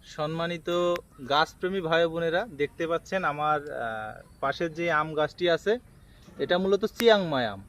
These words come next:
এটা খুবই সুস্বাদু এবং, আহ,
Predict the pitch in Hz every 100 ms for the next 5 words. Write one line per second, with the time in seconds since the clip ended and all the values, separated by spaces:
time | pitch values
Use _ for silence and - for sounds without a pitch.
0 | - - - - - - 139 170 - 185
1 | 190 220 - 202 - 196 180 220 - -
2 | - - - - 160 180 180